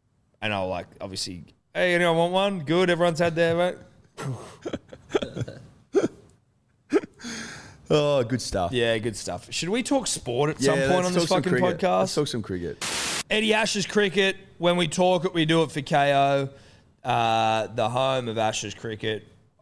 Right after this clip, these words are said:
Speaker 1: is obviously Fox Cricket, but you can get Fox Cricket on K O. Uh, we thank them for their support. How you seen it, chum? We're gonna win it today. We're gonna win the second test today. We need six wickets.
Speaker 2: So, obviously, it starts about three o'clock, Australian Eastern Daylight Time.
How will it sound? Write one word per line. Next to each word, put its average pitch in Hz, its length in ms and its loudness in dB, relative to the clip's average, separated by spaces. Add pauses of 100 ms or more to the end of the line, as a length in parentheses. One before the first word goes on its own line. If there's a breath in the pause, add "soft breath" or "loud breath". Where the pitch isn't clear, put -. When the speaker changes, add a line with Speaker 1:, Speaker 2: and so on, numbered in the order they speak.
Speaker 1:
is 113 120 -10
obviously 104 320 -8
Fox 113 340 -4
Cricket, 104 320 -6
but 98 80 -6
you 95 60 -6
can 107 100 -6
get 104 160 -4
Fox - 280 -6
Cricket 101 300 -12
on 110 300 -8
K 104 320 -4
O. 101 340 -2 (560 loud breath)
Uh, 101 340 -2
we 92 60 -10
thank 104 300 -6
them 95 100 -10
for - 100 -16
their 95 100 -8
support. 117 520 -6 (1120)
How 127 120 0
you 131 120 0
seen 131 280 -2
it, - 100 -6
chum? 127 300 -4
We're 135 80 -4
gonna 135 160 0
win 131 160 -2
it 120 100 -6
today. 101 260 -2
We're 127 100 -4
gonna 120 120 -2
win 117 100 -4
the 110 60 -6
second 104 260 -4
test 113 240 -4
today. 101 200 -2
We 117 60 -4
need 104 180 -6
six - 260 -4
wickets. 107 400 -8
Speaker 2:
So, 131 1000 2
obviously, 131 420 -2
it 101 80 -6
starts 110 360 -2
about 101 180 -6
three 110 220 -4
o'clock, 117 340 -2 (320)
Australian 101 300 2
Eastern 95 180 -2
Daylight 98 240 2
Time. 117 240 -2